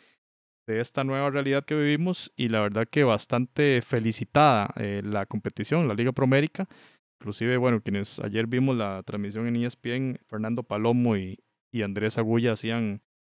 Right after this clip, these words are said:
conversaban un poco de, de esta situación de, de los protocolos, que la verdad que han sido, digamos que un,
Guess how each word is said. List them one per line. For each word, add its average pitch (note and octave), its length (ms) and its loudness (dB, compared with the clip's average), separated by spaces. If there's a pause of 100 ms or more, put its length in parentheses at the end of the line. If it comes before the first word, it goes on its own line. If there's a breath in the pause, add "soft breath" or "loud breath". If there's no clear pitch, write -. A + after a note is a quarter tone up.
(160)
conversaban A2+ 500 0
un B2 100 2
poco A#2+ 460 2
de, G2 200 -2
de G2+ 180 -2
esta A2 220 -4
situación B2 640 2
de, G2 480 -4 (220)
de A#2 160 -2
los G#2+ 120 -2
protocolos, D3 560 2
que A2+ 120 -6
la G2+ 100 -4
verdad G2+ 220 -4
que B2 100 -6
han A2+ 80 -4
sido, B2 400 0 (160)
digamos B2+ 440 -4
que A2+ 180 -4
un, C3+ 440 -2